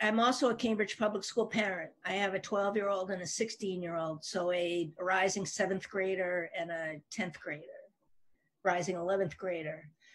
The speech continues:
This has been a huge challenge, stress-wise, to function. And I think everybody should recognize that these are tough times. And I wanna explain why for just a second. The brain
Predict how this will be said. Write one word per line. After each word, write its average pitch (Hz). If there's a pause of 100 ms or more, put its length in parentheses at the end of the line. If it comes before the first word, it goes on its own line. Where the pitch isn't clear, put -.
(140)
This 285
has 403
been 339
a 226
huge 254
challenge, 254
stress-wise, 180 (120)
to 214
function. 175 (380)
And 196
I 196
think 226
everybody 226
should 208
recognize 175
that 175
these 214
are 151
tough -
times. 180 (500)
And 214
I 214
wanna 254
explain 233
why 196
for 185
just 202
a 190
second. 208 (580)
The 226
brain 220